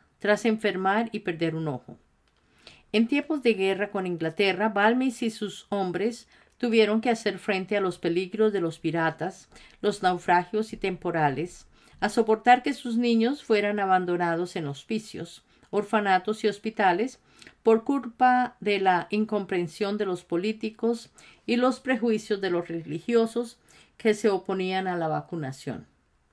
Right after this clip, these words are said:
En México, después de vacunar a doscientos cincuenta mil almas, Balmis recogió y compró a veintiséis niños más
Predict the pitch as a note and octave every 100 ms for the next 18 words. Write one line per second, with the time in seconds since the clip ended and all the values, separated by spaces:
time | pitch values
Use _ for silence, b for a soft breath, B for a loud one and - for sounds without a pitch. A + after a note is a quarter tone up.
0 | _ _ _ _ B B B B - B3
1 | C4+ D4+ E4 D4 A#3+ F#3 - G3+ G#3 G#3
2 | G3 G3+ F#3 F#3 G#3+ G3 - G#3 G#3+ A#3+
3 | A#3 G3+ F#3 E3+ D#3+ F3 F#3 F#3+ F3+ F3
4 | G3 A3+ b b b - A3+ C#4+ C#4+ C#4
5 | B3+ A#3+ A3 A#3+ A#3 B3 A#3+ F#3+ E3+ G#3
6 | G#3+ A#3+ A#3+ - - G3 F#3+ F#3 F#3+ A3+
7 | B3+ A#3 A3+ G#3+ G#3 A3 A3 F3 G3 -